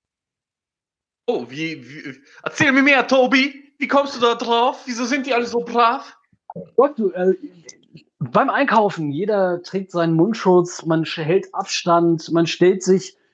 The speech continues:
Speaker 2: geduldig an, als Baumärkte geöffnet haben, kilometerlange Schlangen, als McDonald's eröffnet hat, kilometerlange Schlangen. Ähm, es benimmt sich jeder einfach so artig. Die meisten Leute bleiben wirklich zu Hause. Ähm,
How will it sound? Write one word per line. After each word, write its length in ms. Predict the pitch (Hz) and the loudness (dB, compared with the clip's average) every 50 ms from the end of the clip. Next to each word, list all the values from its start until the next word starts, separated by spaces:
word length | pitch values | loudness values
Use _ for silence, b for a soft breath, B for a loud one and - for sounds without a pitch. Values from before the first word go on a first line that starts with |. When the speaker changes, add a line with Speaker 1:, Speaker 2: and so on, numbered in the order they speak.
| _ _ - | _ _ -2
Speaker 2:
geduldig 680 | 185 165 135 147 180 214 254 247 214 214 - - - | -2 -2 0 2 2 2 2 2 2 0 0 -2 0
an, 440 | 147 170 185 208 214 208 202 202 185 | 0 2 2 2 2 2 0 0 -2
als 340 | - 160 170 170 175 - - | -2 -2 -4 -4 -4 -4 -2
Baumärkte 440 | 170 180 202 208 202 190 185 185 175 | -2 0 0 0 -2 -2 -2 -2 -4
geöffnet 300 | 175 180 185 190 165 175 | -4 -4 -2 -2 -2 0
haben, 360 | 175 175 175 180 175 175 175 | 0 0 0 0 -2 -4 -4
kilometerlange 680 | - 196 190 190 202 226 226 226 208 202 196 202 202 | -4 -4 -4 -4 -4 -6 -6 -6 -6 -6 -6 -6 -8
Schlangen, 640 | 196 - - 175 170 170 190 208 196 190 190 185 B B B B B - | -8 -6 -4 -2 -2 0 0 2 2 2 0 -2 B B B B B -4
als 220 | 190 196 - 190 | -2 -2 0 0
McDonald's 560 | 202 214 208 - - 185 202 214 202 - - | 0 0 0 -2 -2 -2 0 0 0 0 -2
eröffnet 340 | 180 185 - - 185 175 175 | -4 -4 0 2 2 2 2
hat, 60 | 175 | 0
kilometerlange 760 | - 185 190 190 196 202 220 220 220 190 180 185 196 202 185 | 0 2 2 2 2 0 0 0 0 0 2 0 0 -2 -4
Schlangen. 680 | - - - 180 160 160 175 190 190 185 180 175 165 B B B B B 185 B _ - | -6 -8 -8 -6 -4 -4 -2 0 0 0 0 -2 -4 B B B B B -20 B _ -2
Ähm, 480 | 165 165 165 165 170 170 170 165 170 - _ _ | 2 2 4 4 4 4 2 0 -2 -6 _ _
es 120 | - - - | -14 -14 -4
benimmt 280 | - 185 185 226 349 349 349 | 0 2 2 2 2 0 -4
sich 200 | 262 180 - 175 | -8 -6 -2 2
jeder 240 | 185 175 160 123 | 2 2 2 0
einfach 220 | 151 143 - 151 151 | -2 -4 -6 -6 -6
so 260 | - - 151 - - | -6 -8 -10 -12 -10
artig. 380 | - 131 131 135 - 139 135 - | -10 -10 -10 -10 -12 -16 -16 -12
Die 80 | 185 190 | -8 -4
meisten 320 | 185 185 185 185 - 196 | -4 -4 -4 -4 -2 0
Leute 260 | 185 185 185 175 180 | 0 2 2 0 0
bleiben 400 | 170 180 175 180 185 170 170 165 | 0 2 0 0 0 -2 -2 0
wirklich 580 | 170 196 208 202 202 196 190 - - 175 - - | 2 2 2 2 2 -2 -4 -4 -6 -10 -14 -8
zu 200 | - 180 165 143 | -4 -4 -2 2
Hause. 760 | 147 156 170 190 196 185 180 165 165 175 175 175 170 175 - _ _ _ _ _ _ _ _ _ _ - | 2 4 4 6 4 4 4 2 2 2 2 2 0 -2 -8 _ _ _ _ _ _ _ _ _ _ -6
Ähm, 640 | 160 160 160 160 160 160 165 165 160 160 156 156 | -2 0 0 0 0 0 0 0 0 0 -2 -2